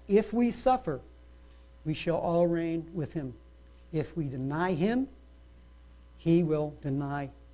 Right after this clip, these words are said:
us." Life and death hanging in the balance. I got a, there was another term that came up over the last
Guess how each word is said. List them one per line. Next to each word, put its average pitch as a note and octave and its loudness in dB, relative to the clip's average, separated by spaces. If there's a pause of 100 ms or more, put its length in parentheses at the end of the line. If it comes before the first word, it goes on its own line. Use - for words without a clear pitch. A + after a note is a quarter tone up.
(240)
us." - -10 (2750)
Life D#3+ -4
and E3 -2
death D3 -2 (160)
hanging D3 -2
in C3 -4 (220)
the C#3 -8
balance. C#3 -2 (1160)
I C3+ -12
got D3 -2
a, - -10 (2250)
there F3+ 6
was E3+ 8
another C4+ 8
term E3+ 2
that D3+ 0
came E3 0
up D#3+ 0
over D#3 -2
the C#3+ -2
last D3 -4